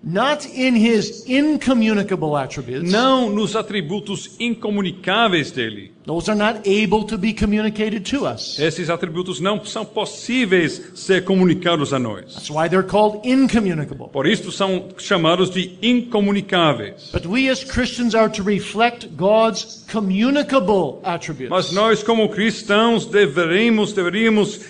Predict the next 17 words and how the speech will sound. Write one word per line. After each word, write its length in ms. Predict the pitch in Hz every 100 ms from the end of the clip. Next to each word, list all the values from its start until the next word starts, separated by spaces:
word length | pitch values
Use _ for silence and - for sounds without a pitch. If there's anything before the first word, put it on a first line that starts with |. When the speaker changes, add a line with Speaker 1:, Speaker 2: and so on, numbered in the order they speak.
| - -
Speaker 2:
co-, 200 | 208 170
eh, 160 | 156
refletir 1160 | 147 233 - 190 - - 214 233 226 - - - -
os 160 | 175
atributos 760 | 196 196 190 135 202 226 202 -
comunicáveis 840 | - 262 294 247 175 151 139 123
de 140 | 113 107
Deus, 300 | 101 - -
de 140 | 120 127
Deus. 60 | 220
Speaker 1:
So 200 | 233 208
Moses 880 | 196 214 285 285 180 139 - - 226
is 160 | 202
instructed 800 | - 185 - - 190 240 - 185
through 520 | - - 196 254 302 214
God's 440 | 190 214 233 208
self-revelation 880 | - 226 220 220 185 180 190 202